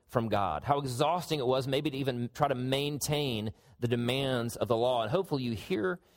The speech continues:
the words and the descriptions of that old relational structure with God, that old relationship with him.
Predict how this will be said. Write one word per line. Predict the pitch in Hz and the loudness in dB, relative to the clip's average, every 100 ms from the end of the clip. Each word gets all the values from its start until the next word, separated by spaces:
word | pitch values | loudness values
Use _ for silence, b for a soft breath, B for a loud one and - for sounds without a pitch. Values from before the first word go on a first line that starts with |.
| b b | b b
the | 123 | -2
words | 123 143 127 107 110 - - - | 0 0 0 -2 -4 -8 -12 -8
and | - | -4
the | 117 | -2
descriptions | 110 - - - 131 113 | -2 -2 -4 -2 -4 0
of | |
that | 110 101 | 0 2
old | 117 127 135 | 0 0 0
relational | 120 113 113 117 127 120 | 0 0 0 0 -2 -2
structure | - - 110 - 117 | 0 0 -2 -2 -2
with | 110 | 2
God, | 104 101 | 2 2
that | 95 95 | 0 -2
old | 113 117 | -2 -2
relationship | 107 107 107 113 104 | 0 -2 -2 -4 -4
with | 95 | -4
him. | 101 123 95 90 | -2 0 -2 -4